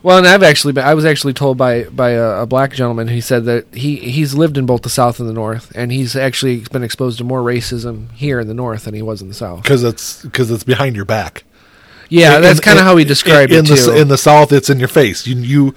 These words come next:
Speaker 2: you
Speaker 1: see
Speaker 2: see
Speaker 1: it,
Speaker 2: it,
Speaker 1: and you're
Speaker 2: and you
Speaker 1: just
Speaker 2: understand
Speaker 1: coming,
Speaker 2: what,
Speaker 1: coming,
Speaker 2: what they
Speaker 1: yeah.
Speaker 2: are. Here in the North, yeah, I completely understand that. You got
Speaker 1: Yeah.
Speaker 2: your neighbor who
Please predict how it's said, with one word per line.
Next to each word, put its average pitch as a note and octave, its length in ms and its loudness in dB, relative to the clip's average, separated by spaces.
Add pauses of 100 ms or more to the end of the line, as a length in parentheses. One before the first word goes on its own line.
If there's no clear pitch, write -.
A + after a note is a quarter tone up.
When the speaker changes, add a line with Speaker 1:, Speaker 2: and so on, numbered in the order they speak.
Speaker 2:
you D3+ 200 2
Speaker 1:
see D#3+ 320 2
Speaker 2:
see D3+ 40 4
Speaker 1:
it, C3+ 120 2
Speaker 2:
it, B2+ 80 -8
Speaker 1:
and C#3 180 -6
you're C#3 60 0
Speaker 2:
and C#3 100 0
you C#3+ 60 2
Speaker 1:
just D3 120 6
Speaker 2:
understand D3 380 4
Speaker 1:
coming, C#3 140 2
Speaker 2:
what, C#3 100 4
Speaker 1:
coming, A#2+ 200 -4
Speaker 2:
what C3+ 180 2
they A2+ 140 0
Speaker 1:
yeah. A#2+ 140 2 (180)
Speaker 2:
are. A2 40 -10 (300)
Here E3+ 180 6
in D3 80 2
the C3+ 60 -2
North, C3+ 340 2
yeah, C#3+ 140 4
I C#3+ 80 4
completely C#3+ 440 -2
understand G2 440 -8
that. F#2+ 80 -6
You - 100 0
got C3+ 140 2
Speaker 1:
Yeah. - 60 -6
Speaker 2:
your B2 100 -6
neighbor D3 320 2
who B2+ 260 0